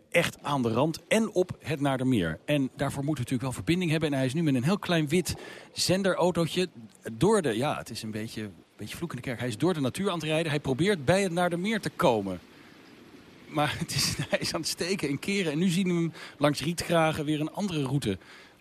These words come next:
nemen. Het is een koddig, eh, een koddig gezicht. Ehm, goed, wij gaan, eh, praten over, eh, Milieucentraal.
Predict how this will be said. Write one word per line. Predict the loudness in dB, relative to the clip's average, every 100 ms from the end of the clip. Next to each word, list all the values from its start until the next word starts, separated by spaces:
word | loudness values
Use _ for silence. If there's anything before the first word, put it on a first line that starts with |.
| _
nemen. | 0 2 2 2
Het | -2
is | -8
een | -10 -4
koddig, | -2 -2 -4 -8
eh, | -10 -14 -20 -18 -18 -20 -20 -18
een | -6
koddig | -4 -2 -2
gezicht. | -4 -4 -6 -8 0
Ehm, | 2 4 2 0 0 -2 -6 -10 -14 -12
goed, | -8 -8 -8 -10
wij | -10 -8
gaan, | -8 -10 -12
eh, | -14 -8
praten | -4 -4 -4 -6 -6
over, | -6 -6 -10
eh, | -10 -8
Milieucentraal. | 0 2 4 2 2 -4 -2 -2 -4